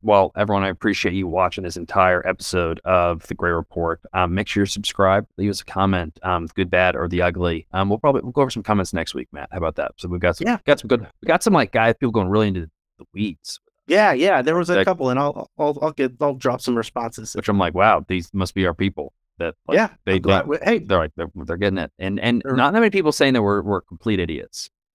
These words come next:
Speaker 2: Oh, our audience is a smart audience.
Speaker 1: Yeah, no, but I'm saying, I know they are smart. They're not,
Speaker 2: <laughs>
Speaker 1: they're, they are not nec-, they're not telling us we are wrong yet.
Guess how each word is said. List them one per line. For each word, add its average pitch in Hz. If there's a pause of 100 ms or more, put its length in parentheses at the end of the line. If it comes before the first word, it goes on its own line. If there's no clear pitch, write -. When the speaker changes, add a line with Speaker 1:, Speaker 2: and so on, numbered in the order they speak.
(180)
Speaker 2:
Oh, 147
our 226
audience 160
is 110
a 113
smart 117
audience. 107 (160)
Speaker 1:
Yeah, 101
no, 131
but 123
I'm 117
saying, 117
I 98
know 101
they 101
are 117
smart. 87
They're 190
not, 208
Speaker 2:
<laughs> 208
Speaker 1:
they're, 110
they 117
are 110
not 117
nec-, 120
they're 113
not 113
telling 107
us 95
we 113
are 90
wrong 104
yet. 65